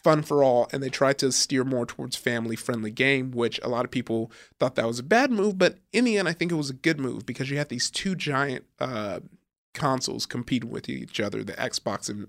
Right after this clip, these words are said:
PlayStation, and they were coming out neck to neck with exclusives,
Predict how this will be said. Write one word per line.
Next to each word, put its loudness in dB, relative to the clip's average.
PlayStation, -2
and -6
they 0
were -2
coming 2
out 0
neck 0
to 0
neck 0
with -6
exclusives, 6